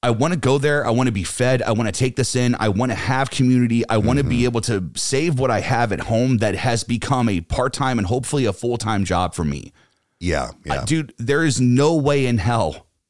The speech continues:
Speaker 1: I could balance the both of them.
Speaker 2: Mm-hmm.
Speaker 1: And I know my decision right now is I'm, I have painted a target and I'm gonna shoot for it.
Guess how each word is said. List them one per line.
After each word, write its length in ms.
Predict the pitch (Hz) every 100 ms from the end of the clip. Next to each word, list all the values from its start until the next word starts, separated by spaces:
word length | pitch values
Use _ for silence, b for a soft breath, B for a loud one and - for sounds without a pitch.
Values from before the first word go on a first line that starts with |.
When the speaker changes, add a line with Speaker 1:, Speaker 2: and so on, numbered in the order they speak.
| _ _ _ _ _ _ _
Speaker 1:
I 140 | 117 117
could 200 | - 104
balance 360 | 107 104 107
the 80 | 107
both 260 | 90 95 95
of 100 | 73
them. 300 | 67 50 - _ 76
Speaker 2:
Mm-hmm. 260 | 71 -
Speaker 1:
And 300 | 117 113 104 -
I 160 | 110 139
know 240 | 131 143 123
my 160 | 123
decision 420 | 127 110 127 120 110
right 160 | 113 95
now 280 | 120 113
is 200 | 104 95 -
I'm, 260 | 131 175 -
I 160 | 123 147
have 200 | 135 117
painted 360 | - 139 143 110
a 40 |
target 520 | - 123 110 90 71 - b b
and 120 | 113
I'm 180 | 135 131
gonna 160 | 127
shoot 320 | 101 - 110 95
for 260 | 92 78
it. 140 | -